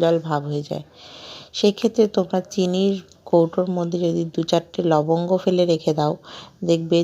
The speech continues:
চিনিটা কোনো মতেই কিন্তু ভেজা ভেজা ভাব হচ্ছে না এবং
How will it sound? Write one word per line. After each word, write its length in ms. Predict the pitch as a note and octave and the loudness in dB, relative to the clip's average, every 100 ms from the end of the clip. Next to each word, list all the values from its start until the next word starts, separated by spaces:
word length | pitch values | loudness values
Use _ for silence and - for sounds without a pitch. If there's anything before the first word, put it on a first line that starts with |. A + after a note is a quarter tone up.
| E3+ | 0
চিনিটা 520 | - E3 F3 E3+ D#3+ F#3 - - - _ _ - | -4 -2 -2 2 2 2 -6 -20 -20 _ _ -4
কোনো 240 | F#3+ F#3+ G3 | 0 2 0
মতেই 460 | F3+ E3+ - E3+ G3+ - - - - - - | 0 -2 -2 -2 -2 -8 -20 -20 -20 -20 -12
কিন্তু 360 | - E3 D#3 F#3+ A3+ B3+ - - - - _ - A#2+ - - - G3+ | -4 -4 -2 -2 -2 -4 -14 -18 -20 -20 _ -18 -18 -16 -18 -6 -2
ভেজা 280 | F3 F3+ F#3 | 2 4 4
ভেজা 260 | F#3 G3 G3 | 6 4 2
ভাব 240 | F3+ F3+ F3 | 2 -4 -2
হচ্ছে 320 | E3 - F#3 | -6 -4 -2
না 80 | G#3 | 0
এবং 200 | A3 G3 | 0 0